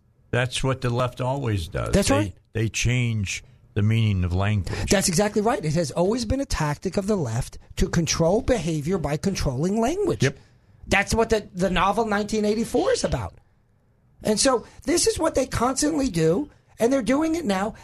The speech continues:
Speaker 2: But here's the thing. We're pushing back, and we've been pushing back for some time. This was like when Trump was in the election running in, uh, twenty sixteen, and he said,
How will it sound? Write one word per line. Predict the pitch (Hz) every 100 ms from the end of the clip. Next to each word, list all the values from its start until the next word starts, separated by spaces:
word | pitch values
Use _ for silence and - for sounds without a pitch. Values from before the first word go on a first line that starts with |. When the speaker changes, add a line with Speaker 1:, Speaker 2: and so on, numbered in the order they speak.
| -
Speaker 2:
But | 214
here's | - 311 302
the | 262
thing. | - 277 262 107 _ _ -
We're | 226 247
pushing | - 240 220 170
back, | 180 202 170 147
and |
we've | 147 143
been | 156
pushing | 180 - 156
back | 165 170
for | 151
some | - 160
time. | 147 147 165 151 - -
This | 190 180
was | 190 151
like | 170 165
when | 160
Trump | - 180 175 -
was | 165 185 175 147
in | - 175 165
the | 156
election | 160 233 - 151
running | 151 170 165
in, | 160 156 - - -
uh, | 156
twenty | - 180 170 165 - - - 151 156
sixteen, | - 190 - 220 269 190 -
and | 170
he | 196
said, | 196 165